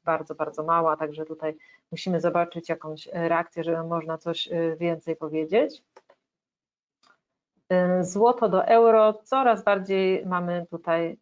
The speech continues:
blisko jesteśmy rozstrzygnięcia, czyli, y, odległość pomiędzy oporą a wsparciem jest coraz mniejsza i, y, warto obserwować, y, tą parę walutową, dlatego iż, y,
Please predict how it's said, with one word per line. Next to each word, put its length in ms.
blisko 360
jesteśmy 440
rozstrzygnięcia, 720
czyli, 340
y, 260
odległość 560
pomiędzy 440
oporą 380
a 200
wsparciem 560
jest 180
coraz 280
mniejsza 500
i, 320
y, 20
warto 320
obserwować, 600
y, 280
tą 160
parę 220
walutową, 560
dlatego 600
iż, 400
y, 280